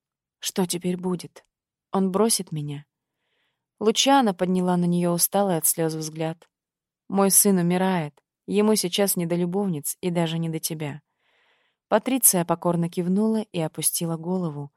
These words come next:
Но как только дверь открылась и из палаты вышла Адель,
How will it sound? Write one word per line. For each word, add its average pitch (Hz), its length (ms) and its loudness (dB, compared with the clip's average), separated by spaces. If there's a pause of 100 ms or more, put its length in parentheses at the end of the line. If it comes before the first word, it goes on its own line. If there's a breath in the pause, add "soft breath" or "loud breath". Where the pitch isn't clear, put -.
(360)
Но 202 160 4
как 196 160 2
только 196 280 2
дверь 190 260 2
открылась 226 580 -2
и 185 100 0
из 165 140 0
палаты 165 380 -2
вышла 156 320 -2
Адель, 185 440 -2